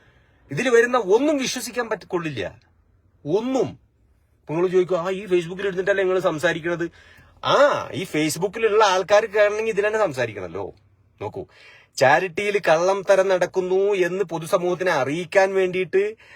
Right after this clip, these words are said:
കോ-, രാമരാജ് കോട്ടൺസിൽ പോയിട്ട് പത്ത് വെള്ളമുണ്ടും പത്ത് വെള്ള ഷർട്ടും മേടിച്ച് അതേ ചാരിറ്റിക്കാരന്റെ വെള്ളയും വെള്ളയിട്ട് അതേ ചാരിറ്റബിൾ ട്രസ്റ്റ് ഓപ്പൺ ചെയ്ത്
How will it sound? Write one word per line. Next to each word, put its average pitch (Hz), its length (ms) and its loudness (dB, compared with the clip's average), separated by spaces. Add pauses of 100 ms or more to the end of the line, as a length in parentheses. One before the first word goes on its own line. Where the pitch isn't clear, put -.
(180)
കോ-, 160 400 2
രാമരാജ് 180 600 4
കോട്ടൺസിൽ 180 520 -2
പോയിട്ട് 180 480 -2 (200)
പത്ത് 143 220 0
വെള്ളമുണ്ടും 175 640 -2
പത്ത് 151 240 -2
വെള്ള 170 220 0
ഷർട്ടും 170 340 -6
മേടിച്ച് 165 320 -4
അതേ 165 480 0
ചാരിറ്റിക്കാരന്റെ 180 840 2
വെള്ളയും 175 360 -2
വെള്ളയിട്ട് 175 600 -2
അതേ 170 380 2
ചാരിറ്റബിൾ 202 580 2
ട്രസ്റ്റ് 185 400 0
ഓപ്പൺ 180 320 2
ചെയ്ത് 175 340 -2